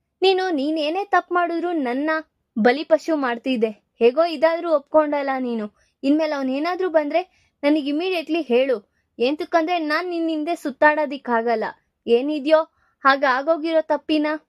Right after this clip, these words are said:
ಆಗ ನೀನ್ ತಪ್ಪು ಮಾಡಿದ್ನ ನಾನ್ ಮುಚ್ಚಿಟ್ಟೆ, ಇನ್ನ ಆ ರೀತಿ ಯಾವ್ದು ಮುಚ್ಚಿಡಲ್ಲ, ಏನಿದ್ರು ನೇರವಾಗೇ ಹೇಳ್ತೀನಿ" ಅಂತ ಕಾವ್ಯ ಸ್ವಪ್ನಗೆ ವಾರ್ನ್ ಮಾಡ್ಬಿಟ್ಟು ಹೋಗ್ತಾಳೆ. ಈ ಕಡೆ ನೋಡಿದ್ರೆ ಕೃಷ್ಣಮೂರ್ತಿ ಅವರು ಕನಕನ ಹಾಗೆ ನೋಡ್ತಾ ಇರ್ತಾರೆ. ಅವ್ರನ್ನ ಮಾತಾಡ್ಸಿದ್ರು,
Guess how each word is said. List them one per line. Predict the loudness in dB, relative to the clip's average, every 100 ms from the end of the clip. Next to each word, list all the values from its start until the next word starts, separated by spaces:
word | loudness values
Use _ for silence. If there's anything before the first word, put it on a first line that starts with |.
| _ _ _ _ _ _ _ 4
ಆಗ | 4 4
ನೀನ್ | -2 0
ತಪ್ಪು | 2 2 0
ಮಾಡಿದ್ನ | -2 -2 -2 -2
ನಾನ್ | -2 -2 -2
ಮುಚ್ಚಿಟ್ಟೆ, | -2 -4 2 0 0 _ _ -2
ಇನ್ನ | 0 2
ಆ | -2 -4
ರೀತಿ | -4 -4 0
ಯಾವ್ದು | 0 0 -2 -4
ಮುಚ್ಚಿಡಲ್ಲ, | -4 -2 0 0 -2 -4 -8 _ 0
ಏನಿದ್ರು | 2 0 -2 -2
ನೇರವಾಗೇ | 0 0 0 0 0
ಹೇಳ್ತೀನಿ" | -2 -2 -2 -2 -2 -2
ಅಂತ | 0 0 0 _ _ _ _
ಕಾವ್ಯ | 2 2 2 0 0
ಸ್ವಪ್ನಗೆ | -2 -2 -2 0 0
ವಾರ್ನ್ | 0 -2 -2 -2
ಮಾಡ್ಬಿಟ್ಟು | -4 -2 0 -2
ಹೋಗ್ತಾಳೆ. | 0 4 4 2 _ _ _ -2
ಈ | 0
ಕಡೆ | 4 4 4 -2
ನೋಡಿದ್ರೆ | -4 -4 -2 -2 -2 -4 _ _
ಕೃಷ್ಣಮೂರ್ತಿ | 0 2 0 -2 -4 2
ಅವರು | 2 2 -2
ಕನಕನ | 0 0 0 0 -2
ಹಾಗೆ | -2 -2 0 -2
ನೋಡ್ತಾ | -2 -4 2 0
ಇರ್ತಾರೆ. | 2 0 0 -2 _ 0
ಅವ್ರನ್ನ | 2 4 0
ಮಾತಾಡ್ಸಿದ್ರು, | -2 -2 0 2 0 0 -4 0